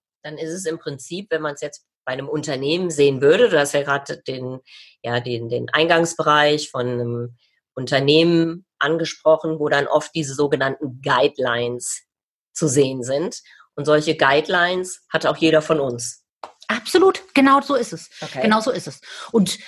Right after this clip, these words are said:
Speaker 2: ne, das sind dann irgendwie zehn Guidelines, die dann irgendwie von den Führungskräften der Firma oder dem, dem, dem Inhaber der Firma eben festgelegt wurden. Und nach diesen Guidelines sollen die Mitarbeiter eben,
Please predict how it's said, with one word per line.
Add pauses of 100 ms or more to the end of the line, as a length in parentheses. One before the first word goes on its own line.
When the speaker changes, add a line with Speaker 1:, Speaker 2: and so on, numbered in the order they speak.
Speaker 2:
ne,
das
sind
dann
irgendwie
zehn
Guidelines,
die
dann
irgendwie
von
den
Führungskräften
der
Firma
oder
dem,
dem,
dem
Inhaber
der
Firma
eben
festgelegt
wurden.
Und
nach (140)
diesen
Guidelines
sollen
die
Mitarbeiter
eben,